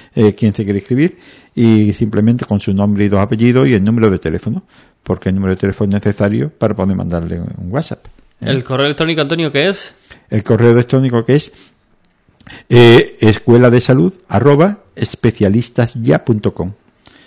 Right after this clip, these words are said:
Speaker 1: Escuela de salud arroba especialistas ya,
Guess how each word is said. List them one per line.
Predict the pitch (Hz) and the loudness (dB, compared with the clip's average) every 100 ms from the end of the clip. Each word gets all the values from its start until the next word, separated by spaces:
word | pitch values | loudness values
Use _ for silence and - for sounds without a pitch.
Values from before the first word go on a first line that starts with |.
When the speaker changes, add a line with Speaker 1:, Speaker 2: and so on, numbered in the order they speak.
| _ - | _ -10
Speaker 1:
Escuela | 117 - 127 131 147 156 | -8 -4 2 4 4 2
de | 110 | 0
salud | - 98 113 - _ _ _ _ _ _ _ _ | 0 -2 -2 -6 _ _ _ _ _ _ _ _
arroba | - - 139 143 190 - | -6 -2 -2 -2 -6 -12
especialistas | - - - 110 101 95 120 - - - 95 - - _ _ | -12 -10 -6 -6 -2 -2 -2 -4 -8 -8 -8 -10 -16 _ _
ya, | 104 104 139 | -6 -2 -2